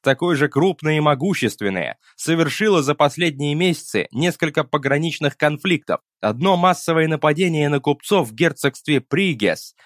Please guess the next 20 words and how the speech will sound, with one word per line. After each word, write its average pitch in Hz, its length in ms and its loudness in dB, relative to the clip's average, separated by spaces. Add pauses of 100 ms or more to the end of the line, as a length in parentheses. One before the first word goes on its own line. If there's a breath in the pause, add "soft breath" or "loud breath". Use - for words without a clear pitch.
(120 soft breath)
нападение 156 680 0
на 156 160 2
замки 156 400 0
в 127 100 -4
провинции 147 600 0
Южные 143 520 0
ворота 131 440 0
Эрс, 151 400 0 (220 soft breath)
два 127 280 2
сожженных 165 600 0
города 143 460 2
в - 80 -10
провинции 151 520 0
Потасион. 135 840 0 (460)
А 95 60 0
это 135 240 0
личный 160 400 0
домен 147 400 0
брата 147 320 0
короля 143 380 2